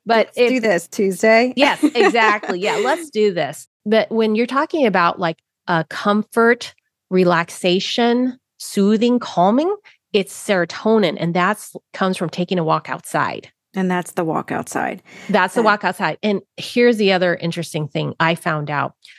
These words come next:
Speaker 1: Your body, and it's very popular. I just saw an article, Susanna, uh, this week. It said that there's gonna be new, uh, cereal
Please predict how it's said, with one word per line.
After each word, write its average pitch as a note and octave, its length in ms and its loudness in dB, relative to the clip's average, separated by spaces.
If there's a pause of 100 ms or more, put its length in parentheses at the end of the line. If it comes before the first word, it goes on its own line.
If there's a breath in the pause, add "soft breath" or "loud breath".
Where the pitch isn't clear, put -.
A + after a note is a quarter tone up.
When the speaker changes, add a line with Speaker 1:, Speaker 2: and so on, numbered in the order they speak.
(160 loud breath)
Speaker 1:
Your F#3+ 160 4
body, F3 760 0
and D#3 360 0
it's G#3+ 180 0
very C#4+ 380 6
popular. A3 420 2
I F3+ 140 0
just A3 200 -6
saw A#3 120 2
an F3 160 -2
article, F#3 640 0
Susanna, F3 680 0
uh, D#3 220 -2
this - 340 -2
week. D#3 240 -4
It C3+ 140 0
said F3 240 0
that D#3+ 260 0
there's F#3+ 240 -4
gonna F3+ 260 0
be E3 200 -2
new, F#3 500 4
uh, D#3 80 0
cereal G#3+ 840 2